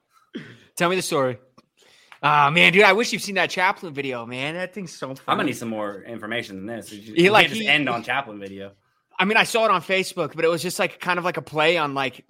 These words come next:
Speaker 1: where Chaplin's kinda come in and they have to try to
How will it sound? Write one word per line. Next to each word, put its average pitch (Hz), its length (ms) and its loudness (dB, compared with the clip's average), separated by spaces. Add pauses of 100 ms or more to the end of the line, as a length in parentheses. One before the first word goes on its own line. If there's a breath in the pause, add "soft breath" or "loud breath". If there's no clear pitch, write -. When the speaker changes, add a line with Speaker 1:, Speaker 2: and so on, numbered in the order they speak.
Speaker 1:
where 151 300 0
Chaplin's 156 440 -2
kinda 160 220 -4
come 160 240 -6
in 165 100 -4
and 151 80 -4
they 135 60 -2
have 147 220 -2
to 139 100 -12
try 156 240 -2
to 131 180 -4